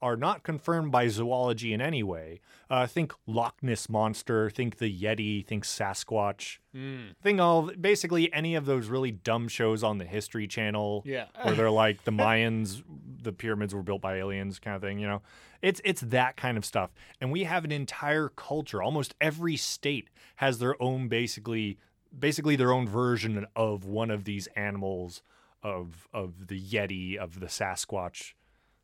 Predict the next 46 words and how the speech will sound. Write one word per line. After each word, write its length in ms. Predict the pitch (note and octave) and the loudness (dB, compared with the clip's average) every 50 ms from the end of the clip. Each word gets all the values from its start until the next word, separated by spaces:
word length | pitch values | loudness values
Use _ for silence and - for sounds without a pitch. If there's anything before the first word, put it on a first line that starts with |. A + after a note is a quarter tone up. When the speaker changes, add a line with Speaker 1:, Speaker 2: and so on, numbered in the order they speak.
| _ _ _ | _ _ _
Speaker 1:
so 240 | - - - A#2+ G#2+ | -4 -2 0 0 0
on 60 | G2 | 0
and 100 | F#2 F2 | -2 -6
so 160 | - - F#2+ | -6 -6 -8
forth. 300 | E2+ - - F2 E2+ - | -8 -8 -14 -16 -14 -12
So 180 | - - - D3+ | -6 -2 2 2
I 140 | F3+ B3+ D4 | 2 2 0
thought 240 | - - G#3 F3+ E3+ | 2 4 4 4 4
it'd 60 | D#3+ C#3 | 2 2
be 100 | C#3+ C#3+ | 2 2
a 40 | C3+ | 4
lot 200 | C3+ C#3 C3+ D3 | 4 6 4 4
of 80 | C#3 | 2
fun 460 | - - - A2+ F#2+ E2 D#2+ F2 A2+ - _ _ _ _ _ _ _ - | 0 -2 0 0 0 0 -4 -10 -12 -12 _ _ _ _ _ _ _ -12
to 100 | - - | -10 -8
kind 280 | - - G3 G3 F#3+ | -4 -2 0 0 0
of 200 | F#3 E3 C#3 - _ _ _ _ _ - - | 0 -2 -4 -10 _ _ _ _ _ -20 -18
quiz 480 | - - - G3+ G3 G#3 G3+ D#3 B2 | -12 0 4 6 6 6 6 2 -2
Wes 560 | A2+ A2+ D#3+ E3 B2+ C#3 C3 - - - - - _ | -2 0 0 0 0 0 -4 -6 -8 -8 -10 -10 _
on, 320 | - C3 C#3 C#3+ C#3 C3+ C#3 | 0 2 4 4 4 2 0
uh, 220 | D#3+ D#3 C3+ B2+ | 2 2 2 2
how 240 | A#2+ A#2+ D3+ E3 F3+ | 2 0 2 2 4
well 460 | E3+ C#3+ C#3 D3 D3 C#3+ C#3+ D#3 E3+ | 4 4 4 4 6 6 4 4 2
he 260 | C#3 - - D3+ D#3 | -2 -6 -6 -4 -2
knows 480 | D#3 C#3+ B2 B2+ C3 C#3 C#3+ C#3+ - - | 0 2 2 2 4 2 0 0 -2 -6
his 400 | - - C#3 C#3 C#3 C3 B2+ - | -6 -4 -2 -2 0 -2 -4 -8
cryptids. 800 | - - - - G3 G#3 - - G#2+ F2+ D#2+ D#2+ D#2+ - - D3 | -12 -12 -6 -4 -4 -6 -4 -6 -6 -6 -6 -10 -12 -14 -14 -12
Speaker 2:
Oh, 220 | C#3 C3 B2+ B2 B2 A#2+ _ | -10 -8 -8 -8 -8 -10 _
goodness. 640 | D3+ D3 C#3+ C#3 C#3 C#3 C3 C3 B2+ - - - - - _ _ _ _ _ - | -10 -10 -8 -8 -10 -10 -10 -10 -10 -12 -14 -16 -18 -20 _ _ _ _ _ 0
Speaker 1:
And, 380 | B2 C3 C3+ C3+ C3+ C3+ C3+ | 2 2 4 4 2 2 2
uh, 240 | E3+ D3+ C3+ C3+ C3+ | 2 4 4 4 6
let's 200 | C3 D3 D#3+ - | 6 4 4 2
see, 360 | - - - F#3+ F#3 F#3 F3+ F#3 | 0 0 0 2 2 4 4 2
uh, 40 | - - | 2 2
I'm 540 | - D#3 D#3+ D#3 D#3 D#3 E3 D#3 D#3 E3+ F3 | 2 4 4 6 4 4 4 2 2 2 4
going 180 | E3 G3 G3 F#3+ | 4 4 4 4
to 80 | F#3 | 2
give 180 | D3 D#3+ E3+ E3 | 2 2 2 2
you 100 | E3+ D#3 | 2 0
some 280 | - - D#3 C#3 B2+ | 0 0 0 0 0
names 320 | B2 A#2+ A#2+ B2+ C3+ C#3 C3 | 0 0 0 0 -2 -2 -4
of 100 | D3 C3+ | -6 -6
some 180 | - D#3 D3+ C3+ | -4 -6 -6 -4
cryptids. 520 | - - G2+ F#2 - A2 A#2+ C#3+ C#3+ - | -4 -4 -6 -2 0 -2 -2 -2 -4 -6
Speaker 2:
All 140 | D3+ C3+ B2 | -6 -4 -4
right. 240 | A#2+ A2+ B2 C#3+ | -2 -4 -4 -6